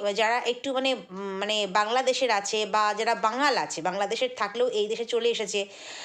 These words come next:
মানে বাঙাল যারা রয়েছে তারাও কিন্তু দিয়ে খায়। মানে সবার কথা বলছি না কিন্তু, মানে আমি নিজেও বাঙাল, মানে আমার কি বলবো, বাপের বাড়ি বাঙাল, আমি বাঙাল বলতে এখানে শ্বশুর বাড়ি ঘটি, আমরা কিন্তু কোনোদিনও দিয়ে খাইনি। কিন্তু অনেক আমাদের পাড়ায় বাঙাল ছিল, তাদেরকে দেখেছি ওরকম রসুন দিয়ে খেতে, আমি ওই জন্যই বললাম।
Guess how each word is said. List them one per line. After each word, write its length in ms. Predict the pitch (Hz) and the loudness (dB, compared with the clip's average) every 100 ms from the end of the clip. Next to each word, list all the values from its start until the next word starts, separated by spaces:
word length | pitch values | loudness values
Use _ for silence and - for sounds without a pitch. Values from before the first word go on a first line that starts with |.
| - | -8
মানে 120 | 220 | -4
বাঙাল 460 | 226 220 226 262 277 | 0 2 2 2 2
যারা 220 | 254 208 | 4 2
রয়েছে 320 | 196 190 180 | 2 0 -2
তারাও 340 | 240 269 285 311 | 0 2 2 0
কিন্তু 260 | 330 311 | 0 -2
দিয়ে 220 | 285 262 254 | 0 0 0
খায়। 300 | - 170 143 | 0 -2 -2
মানে 120 | 214 | -2
সবার 320 | - 277 302 | 2 4 4
কথা 220 | 302 302 | 4 2
বলছি 300 | 247 208 190 | 2 2 0
না 100 | 185 | -2
কিন্তু, 200 | 175 185 | -2 0
মানে 140 | 208 233 | 2 2
আমি 200 | 233 262 | 2 0
নিজেও 360 | 254 226 269 | 0 2 2
বাঙাল, 380 | 254 240 208 170 170 | 2 2 2 0 -2
মানে 200 | 196 190 - - | -4 -4 -8 -6
আমার 420 | - 220 220 202 196 | 0 2 2 2 0
কি 120 | 233 | 0
বলবো, 560 | 196 170 165 160 131 131 175 | 0 2 0 -2 -4 -6 0
বাপের 260 | 214 247 | 2 4
বাড়ি 200 | 247 254 | 4 2
বাঙাল, 380 | 208 170 156 151 | 2 2 0 -2
আমি 140 | 175 | -4
বাঙাল 240 | 196 196 208 | -2 -2 0
বলতে 180 | 226 254 | 0 0
এখানে 160 | 233 | -2
শ্বশুর 260 | 220 202 226 | -2 -4 0
বাড়ি 220 | 226 220 | 0 0
ঘটি, 300 | 196 196 175 - - - | -2 -4 -6 -10 -14 -4
আমরা 260 | 269 285 285 | 0 0 0
কিন্তু 240 | 277 262 | 0 -2
কোনোদিনও 400 | 247 226 214 214 | -2 -2 -2 -2
দিয়ে 200 | 175 180 | 0 -2
খাইনি। 300 | 170 185 202 | 0 -2 -2
কিন্তু 200 | 269 269 | -4 0
অনেক 320 | 247 269 294 | 2 0 0
আমাদের 260 | 240 254 254 | -2 0 0
পাড়ায় 300 | 247 240 254 | 2 2 2
বাঙাল 360 | 233 233 247 | 0 0 0
ছিল, 240 | 262 262 240 | 0 0 0
তাদেরকে 300 | 233 240 254 | 2 0 0
দেখেছি 300 | 233 254 320 | 0 0 0
ওরকম 260 | 269 262 | 0 0
রসুন 360 | 233 208 240 220 | 0 -2 -2 -4
দিয়ে 160 | 220 208 | -4 -2
খেতে, 260 | - 190 | -2 -4
আমি 120 | 180 | -2
ওই 100 | 202 | -2
জন্যই 260 | 202 247 262 | -2 0 -2
বললাম। 380 | 180 165 156 | 0 -2 -2